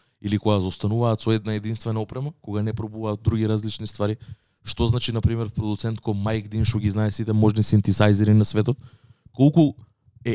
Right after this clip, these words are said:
endless, онака, музиката ко правец, колку може да те однесе во сосем други води, поинакви,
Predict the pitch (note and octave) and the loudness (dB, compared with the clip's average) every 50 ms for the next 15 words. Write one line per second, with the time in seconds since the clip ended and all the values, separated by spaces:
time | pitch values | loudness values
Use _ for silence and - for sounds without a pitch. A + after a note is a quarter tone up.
0 | - B2 C3+ C3+ C#3 B2 G#2+ G#2 G2 - - - - - - - G2 G2+ G#2 G#2 | 2 2 2 2 2 0 -2 -4 -4 -4 -4 -6 -6 -10 -8 -4 -2 0 0 0
1 | - - E2+ - - - G2+ A2 A#2+ A#2 G#2 A#2+ B2 C#3 C3+ C3 B2+ - A#2+ - | -2 -4 -8 -6 -4 0 4 4 4 4 4 0 -2 -2 -2 -2 -4 -6 -6 -6
2 | A#2+ G#2+ G2+ F2 F2+ G#2+ - A#2+ A#2+ A#2+ B2+ A#2+ A#2 A#2+ B2 A#2+ B2 A2+ A2 A#2 | -4 -4 -2 -2 -4 -6 -2 -2 -2 -2 -2 -4 -2 0 0 0 0 -2 -4 -6
3 | A2+ A#2 A#2+ A#2+ A2+ - A#2 G#2 G2+ G2+ F#2+ - _ _ _ _ _ _ - - | -8 -6 -6 -8 -10 -8 -10 -8 -8 -8 -10 -10 _ _ _ _ _ _ -2 0
4 | - C3+ - - C#3 B2 A2+ - _ _ _ _ - A#2 B2 B2+ A#2+ A#2 G2 G2 | 2 2 2 2 0 0 -2 -4 _ _ _ _ -2 2 2 2 2 0 -4 -2
5 | G#2+ A2+ B2 B2+ - - A#2 A#2 B2+ B2+ - D3 D#3 | -2 -2 -2 0 0 0 0 2 0 -2 -4 -8 -12